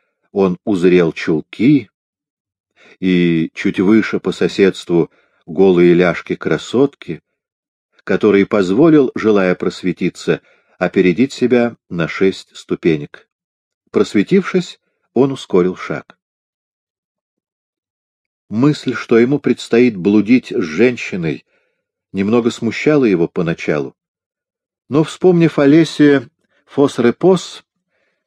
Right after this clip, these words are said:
он постарался забыть о комической стороне дела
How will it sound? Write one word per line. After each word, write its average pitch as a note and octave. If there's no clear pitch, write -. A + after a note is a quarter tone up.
он D#3
постарался D#3+
забыть D3+
о B2
комической A2
стороне F#2+
дела D#2+